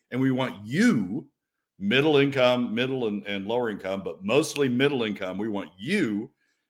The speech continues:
middle income Alaska families, to pay for it." We want to enjoy it. We want our Johnny to go to, to go to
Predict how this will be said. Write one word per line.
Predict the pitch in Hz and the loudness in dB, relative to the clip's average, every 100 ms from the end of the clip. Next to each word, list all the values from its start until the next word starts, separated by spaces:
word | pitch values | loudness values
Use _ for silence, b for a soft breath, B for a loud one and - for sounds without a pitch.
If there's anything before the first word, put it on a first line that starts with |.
| - | -14
middle | 95 127 131 | -6 -2 0
income | 120 120 113 | -2 -4 -4
Alaska | 110 113 113 110 | -2 -2 -4 -6
families, | - 131 120 104 - | -6 -4 -4 -8 -8
to | |
pay | - 180 | -4 -2
for | 202 73 69 | -2 -8 -18
it." | _ _ _ - | _ _ _ -6
We | 127 | 2
want | 180 175 | 6 6
to | 143 | 6
enjoy | 117 127 175 160 | 4 0 2 2
it. | 123 - | -2 -6
We | 120 | -2
want | 147 139 127 | 0 2 2
our | 147 | 0
Johnny | 127 117 120 120 117 - b b b b | 0 0 0 -2 -6 -10 b b b b
to | 113 | -4
go | 127 | -2
to, | 123 117 113 | 0 -2 -4
to | 104 | -2
go | 113 | 0
to | 113 107 | 0 -2